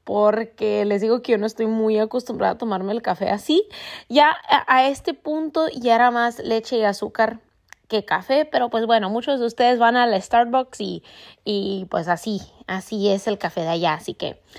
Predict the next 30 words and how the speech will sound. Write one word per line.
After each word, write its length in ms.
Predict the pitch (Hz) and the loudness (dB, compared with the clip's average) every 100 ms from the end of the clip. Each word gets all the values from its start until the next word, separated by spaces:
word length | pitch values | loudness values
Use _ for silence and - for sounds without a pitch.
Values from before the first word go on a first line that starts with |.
| - - _ | -20 -20 _
bueno, 320 | 233 208 180 160 | 2 2 2 -6
aquí 260 | 190 - 226 | -8 0 4
lo 80 | |
voy 160 | 226 220 | 4 6
a 40 | |
revolver 460 | 226 233 208 190 190 | 4 2 2 0 -2
bien 220 | 202 202 | -2 -2
otra 260 | 196 - 208 | -2 -2 4
vez 340 | 277 359 370 - | 4 4 0 -6
y 200 | 247 254 | -4 2
le 120 | 226 | 2
voy 180 | 185 190 | 4 2
a 80 | |
dar 260 | 190 190 - | 4 2 2
otra 420 | - 185 190 214 214 | 0 2 2 0 -2
probadita, 720 | 220 180 170 202 233 - 339 - _ - - - _ | -6 -6 -6 -8 -8 -4 -4 -4 _ -20 -20 -20 _
porque 340 | 208 190 202 | -16 -12 -10
bien, 460 | 180 185 196 196 214 - | -6 -4 -4 -6 -14 -16
bien 220 | 214 190 | -10 -10
que 120 | 190 202 | -8 -8
hace 260 | 196 208 | -8 -12
falta. 420 | - 233 294 - 480 - _ _ _ _ _ _ - - | -2 0 0 2 2 0 _ _ _ _ _ _ -18 -4
Miren, 520 | 208 185 170 156 - | 0 0 -2 -8 -16
vamos 340 | - 180 196 - | -16 -14 -12 -10
a 60 | 165 | -2
ver. 420 | 208 254 302 330 - _ _ _ _ _ _ _ _ _ | 0 2 0 -2 -14 _ _ _ _ _ _ _ _ _
Mm, 1120 | 370 415 427 440 440 427 427 427 427 427 427 427 _ _ _ _ _ _ _ _ _ _ _ - _ _ _ _ - _ 285 | -2 0 0 0 0 -2 0 0 0 0 -2 -6 _ _ _ _ _ _ _ _ _ _ _ -20 _ _ _ _ -20 _ 0
mm, 60 | 294 | 2
está 220 | 294 392 | 4 4
mejor, 440 | 381 415 - 311 | 2 -2 4 4